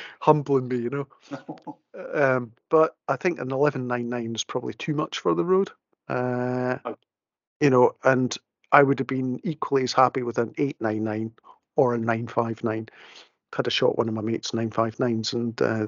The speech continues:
Speaker 1: that's a beautiful, beautiful bike as well. So, yeah, may-, maybe a bit of a vanity purchase.
Speaker 2: Uh, I don't know. I mean, it's, it's a, a great looking motorcycle.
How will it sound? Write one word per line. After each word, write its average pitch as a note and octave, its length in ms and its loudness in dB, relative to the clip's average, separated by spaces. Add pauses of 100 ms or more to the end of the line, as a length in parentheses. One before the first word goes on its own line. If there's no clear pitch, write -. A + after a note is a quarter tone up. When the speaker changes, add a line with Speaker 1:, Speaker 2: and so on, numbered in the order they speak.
Speaker 1:
that's - 160 -8
a - 80 -14
beautiful, - 420 -6
beautiful - 320 -2
bike A2+ 300 0
as - 100 -6
well. A2+ 240 0 (360)
So, C#3 280 10
yeah, C3+ 320 8 (440)
may-, F3+ 160 6
maybe G#3+ 320 8
a E3+ 60 10
bit G#3 140 8
of D#3 80 2
a D3+ 80 4
vanity D3 520 2
purchase. - 600 -4 (1400)
Speaker 2:
Uh, C3+ 580 2
I - 20 -10
don't B2 140 -8
know. B2+ 380 -8
I - 20 -16
mean, A#2 160 -18
it's, - 380 -18 (1400)
it's C#3+ 180 -6
a, D#3+ 100 4
a D3 160 2
great E3 260 0
looking D#3 260 -8
motorcycle. D3 840 -4